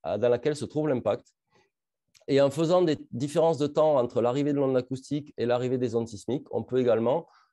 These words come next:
localiser les impacts. Donc, on a, on a donné des, des, des endroits où on pense que ces impacts sont et on a envoyé des commandes aux orbiteurs martiens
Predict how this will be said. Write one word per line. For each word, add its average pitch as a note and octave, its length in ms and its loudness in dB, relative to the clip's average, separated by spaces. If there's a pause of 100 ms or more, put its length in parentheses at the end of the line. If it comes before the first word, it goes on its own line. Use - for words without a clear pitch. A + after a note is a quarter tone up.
localiser D3+ 640 0
les A2+ 140 -2
impacts. A2 380 -2
Donc, G#2+ 180 -4
on A2+ 80 -4
a, A2 80 0 (160)
on A2+ 160 -4
a A#2+ 80 2
donné C3 280 0
des, G2+ 320 -2 (360)
des, F2+ 420 -4
des G2 240 -4
endroits C#3+ 300 2
où C#3+ 120 2
on A#2 80 0
pense A#2+ 240 0
que G#2+ 80 -6
ces G2+ 220 -8
impacts G#2 300 -4
sont F3 480 -2
et A#2 100 -2
on A#2 140 0
a A#2 80 0
envoyé A#2+ 280 -2
des A2 140 -6
commandes D#3 380 0
aux A#2 100 -4
orbiteurs A2 360 -2
martiens A#2+ 460 -2